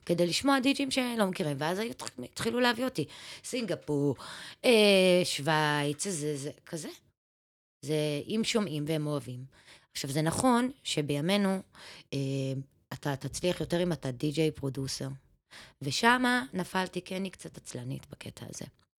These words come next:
ולא יודעת אם עצלנית זאת המילה הנכונה, כי היום... שמע, אני יודעת, אני מאוד טובה במוזיקה, ניגנתי פסנתר מגיל מאוד צעיר, אני יודעת להלחין, אני... אבל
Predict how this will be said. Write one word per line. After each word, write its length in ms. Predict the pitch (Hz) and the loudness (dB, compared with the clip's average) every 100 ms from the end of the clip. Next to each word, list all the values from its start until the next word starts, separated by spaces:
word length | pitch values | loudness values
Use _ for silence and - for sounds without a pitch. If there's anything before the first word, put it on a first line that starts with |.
| - - - _ | -12 -12 -16 _
ולא 460 | 139 135 185 185 202 | -8 2 4 6 4
יודעת 240 | 247 233 | 4 2
אם 80 | 180 | 0
עצלנית 380 | 170 - 160 175 | 0 0 0 0
זאת 140 | 156 | -2
המילה 280 | 151 139 147 | -2 0 0
הנכונה, 420 | 143 135 147 170 | -2 -2 0 0
כי 160 | 196 147 | 0 0
היום... 460 | 139 175 185 185 185 - _ _ _ _ - | 2 4 4 2 -2 -8 _ _ _ _ -4
שמע, 160 | 175 | 0
אני 100 | 165 | 2
יודעת, 280 | 180 214 226 | 4 4 4
אני 100 | 175 | 4
מאוד 160 | 170 170 | 4 2
טובה 200 | 190 156 | 2 2
במוזיקה, 440 | 151 196 175 175 | 4 2 2 0
ניגנתי 360 | 143 135 139 139 | 0 0 -2 -4
פסנתר 360 | - 135 151 | -4 -2 0
מגיל 240 | 139 127 135 | 0 -2 -2
מאוד 140 | 131 | -4
צעיר, 400 | - 160 185 185 | 0 4 4 4
אני 120 | 156 | 2
יודעת 240 | 135 139 135 | 0 -2 -2
להלחין, 600 | 143 143 - 214 202 196 | -2 -2 -4 0 2 2
אני... 200 | 156 143 - - - - - - - - _ | 0 -2 -6 -14 -14 -14 -16 -16 -18 -20 _
אבל 320 | 147 143 208 | 0 6 8